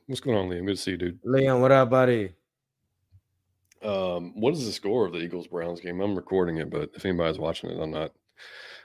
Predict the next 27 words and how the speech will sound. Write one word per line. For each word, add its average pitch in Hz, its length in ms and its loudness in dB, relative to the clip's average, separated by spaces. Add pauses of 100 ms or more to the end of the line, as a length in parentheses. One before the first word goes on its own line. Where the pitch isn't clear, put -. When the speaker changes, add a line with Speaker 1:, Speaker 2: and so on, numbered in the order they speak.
Speaker 1:
trying 101 280 10
to 92 100 2
do 82 60 -6
two 92 140 0
things 87 260 -2
at 90 60 -2
one 82 140 -4
time. 82 340 -2 (440)
Uh, 92 320 6
Ark 107 180 10
said, 101 180 6
"These 101 160 6
vets 101 340 6
definitely 107 480 6
having 92 300 2
good 95 160 6
impact 90 380 4
on 90 100 -4
these 87 160 -4
younger 90 200 0
guys, 87 420 4
and 90 100 -2
it's 90 120 0
showing 87 380 0
in 82 60 -6
the 82 60 -10
field." 87 380 -2